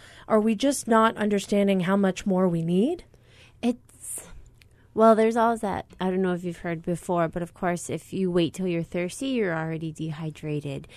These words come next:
Speaker 2: Um, so it depends on the workout, I think, that people do. Sometimes they need to hydrate during their workouts. Um, a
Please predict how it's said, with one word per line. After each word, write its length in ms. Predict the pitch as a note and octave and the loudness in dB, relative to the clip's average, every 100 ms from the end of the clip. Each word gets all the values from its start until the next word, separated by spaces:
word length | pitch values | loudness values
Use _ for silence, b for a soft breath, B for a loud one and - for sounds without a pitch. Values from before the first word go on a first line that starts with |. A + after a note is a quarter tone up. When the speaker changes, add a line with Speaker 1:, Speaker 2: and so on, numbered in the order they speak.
| B B B | B B B
Speaker 2:
Um, 240 | F#3+ F3+ F3+ | -6 -6 -2
so 140 | B3 | -2
it 80 | B3 | -2
depends 440 | C4+ D4+ D#4 F4+ | -2 0 0 0
on 140 | D4+ D4+ | 0 0
the 80 | |
workout, 560 | A3 F3 E3+ - F#3 G3 | 0 -2 -2 -4 -8 -6
I 160 | G3+ G#3 | -8 -6
think, 260 | A3+ A3+ | -6 -6
that 140 | G#3 - | -8 -8
people 300 | G3+ G#3 F#3 | -8 -6 -6
do. 200 | G3 G#3 | -4 -4
Sometimes 440 | G#3+ A3+ C#4+ D4+ | -4 -4 -4 -2
they 100 | B3 | -2
need 160 | G#3 G3+ | -4 -4
to 80 | |
hydrate 540 | F#3 F3+ F3+ F#3 E3+ D#3+ | -8 -8 -6 -6 -6 -6
during 400 | F3+ F#3 G3 G#3 | -6 -4 -4 -6
their 180 | G#3+ A3 | -6 -4
workouts. 680 | A#3 A#3+ C#4+ C#4+ C#4 - B B B B - | -6 -6 -4 -4 -6 -10 B B B B -14
Um, 320 | F#3+ F3+ F3+ G3 | -10 -8 -6 -2
a 320 | F#3+ F3+ | 0 0